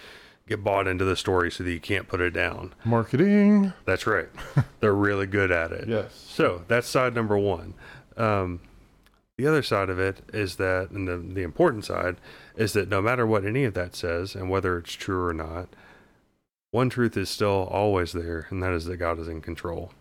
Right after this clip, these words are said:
Speaker 1: If your faith is in him, you don't have anything to worry about. Nothing can take away what matters most, your salvation. And as,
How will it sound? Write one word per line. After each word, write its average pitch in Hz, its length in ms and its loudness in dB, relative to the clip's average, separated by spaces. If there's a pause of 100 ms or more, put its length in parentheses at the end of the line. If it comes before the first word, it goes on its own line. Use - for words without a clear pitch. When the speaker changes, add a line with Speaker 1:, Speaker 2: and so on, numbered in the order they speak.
(720)
Speaker 1:
If 98 120 -2
your 98 100 2
faith 110 280 2
is 110 140 -2
in 107 160 0
him, 85 500 -4
you 101 100 -4
don't 95 180 -2
have 92 160 -2
anything 87 360 -4
to 85 80 -10
worry 85 260 -2
about. 82 420 -8 (560)
Nothing 104 420 0
can 101 160 -4
take 90 240 -4
away 90 220 0
what 87 160 -2
matters 87 380 -4
most, 85 340 -4
your 85 120 -8
salvation. 85 680 -4 (600)
And 87 560 -4 (1200)
as, 98 200 -4